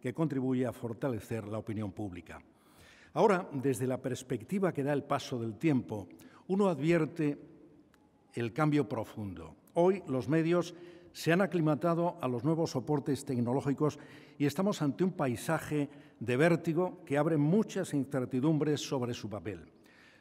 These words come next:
Si entendemos que los medios son elemento esencial en el sistema de equilibrios y controles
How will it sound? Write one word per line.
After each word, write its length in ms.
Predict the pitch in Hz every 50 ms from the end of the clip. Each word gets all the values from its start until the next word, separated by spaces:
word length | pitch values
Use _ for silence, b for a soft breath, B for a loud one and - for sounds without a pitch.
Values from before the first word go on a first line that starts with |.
| B B B
Si 280 | B - - - 170 160
entendemos 540 | 151 139 156 151 175 208 175 156 131 -
que 120 | - - 131
los 180 | 120 120 104
medios 560 | 131 156 160 143 123 113 95 87 - - - - - - B B B B B B
son 380 | B - - - 185 202 202 196
elemento 360 | 170 160 160 190 190 - 190
esencial 640 | - - 165 151 127 - - 147 123 101 92 80 80 - - - - B B B B B B B B
en 120 | - 113 127
el 140 | 127 127 123
sistema 560 | - - 139 131 127 - 190 185 180 170 165
de 80 | 151
equilibrios 720 | 139 - - 131 127 151 156 135 123 110 113 107 101 - -
y 60 | 117
controles 680 | - 123 117 104 - 160 165 143 117 104 95 - -